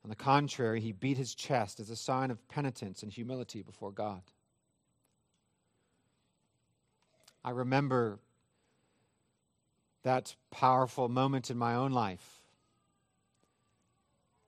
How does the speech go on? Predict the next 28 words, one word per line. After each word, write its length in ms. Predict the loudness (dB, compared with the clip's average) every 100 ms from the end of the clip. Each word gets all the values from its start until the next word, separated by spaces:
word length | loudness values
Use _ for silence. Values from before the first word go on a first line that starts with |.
| -12
After 200 | -8 4
having 340 | 6 6 4
been 180 | 2 2
in 120 | 2
a 60 | 0
terrible 440 | 2 4 4 2
drunk 300 | 0 -2 0
driving 340 | 4 4 2
car 240 | 2 4 6
accident 640 | 2 -2 -4 -4 -10 -20 -12 -10
after 180 | -8
my 140 | -6 -6
sophomore 440 | -2 -2 -2 -4
year 200 | -4 -4
in 80 | -4
college, 600 | 0 2 4 0 -8 -20 _ _ _ _ _ _ _ _ _ _ _ _
sitting 380 | -12 0 2 2
in 80 | 0
a 60 |
jail 320 | 2 4 4
cell, 420 | 4 4 4 2 -6 _ _ _ _ _ _ _ _ _ _ _ _
thinking 500 | -2 2 4 4 0
prior 360 | 6 8 8 6
to 140 | 4
that 280 | 6 6 6
that 200 | 2 0 0
I 140 | 0 2
was 460 | 4 2 -2 -8